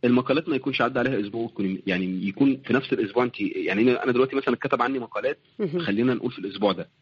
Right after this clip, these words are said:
Speaker 1: تمام؟ مثلًا يعني.
Speaker 2: تقوم
Speaker 1: أنا
Speaker 2: على
Speaker 1: اتعرفت
Speaker 2: طول
Speaker 1: فجأة.
Speaker 2: تطلب التوثيق.
Speaker 1: أطلب على طول التوثيق.
Speaker 2: أوكي.
Speaker 1: لو استنيت هيحصل إيه؟ المقالات هتنزل ب-، صفحة تانية وصفحة تالتة في جوجل.
Speaker 2: مهم.
Speaker 1: ما هي المقالات بترنك في جوجل، خلينا نقول أسبوع. مقالات عن شخص،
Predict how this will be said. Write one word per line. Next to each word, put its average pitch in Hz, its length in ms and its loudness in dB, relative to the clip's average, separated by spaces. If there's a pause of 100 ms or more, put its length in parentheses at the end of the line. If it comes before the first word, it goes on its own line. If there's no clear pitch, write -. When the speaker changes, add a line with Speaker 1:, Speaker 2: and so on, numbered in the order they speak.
(300)
Speaker 1:
تمام؟ 123 360 2 (200)
مثلًا 123 340 2
يعني. 104 300 -6
Speaker 2:
تقوم 262 260 2
Speaker 1:
أنا 247 80 6
Speaker 2:
على 220 100 6
Speaker 1:
اتعرفت 240 140 2
Speaker 2:
طول 262 100 2
Speaker 1:
فجأة. 277 100 2
Speaker 2:
تطلب 202 200 2
التوثيق. 165 560 -4 (880)
Speaker 1:
أطلب 147 280 -2
على 95 100 -2
طول 104 140 -6
التوثيق. - 380 -10
Speaker 2:
أوكي. - 280 -8
Speaker 1:
لو 104 140 4
استنيت 123 520 2
هيحصل 123 420 0
إيه؟ 95 280 -2
المقالات 117 400 -2
هتنزل 147 380 0
ب-، 107 220 -2
صفحة - 280 -4
تانية 143 180 2
وصفحة - 320 -2
تالتة 143 200 -2
في 139 60 -2
جوجل. 147 300 0 (260)
Speaker 2:
مهم. 175 260 -2 (180)
Speaker 1:
ما 113 80 4
هي 160 140 4
المقالات 139 420 0
بترنك 147 440 0
في - 120 -6
جوجل، 135 380 0 (500)
خلينا 123 240 2
نقول 147 240 0
أسبوع. 113 380 0 (300)
مقالات 127 340 2
عن 117 140 0
شخص، 110 260 -6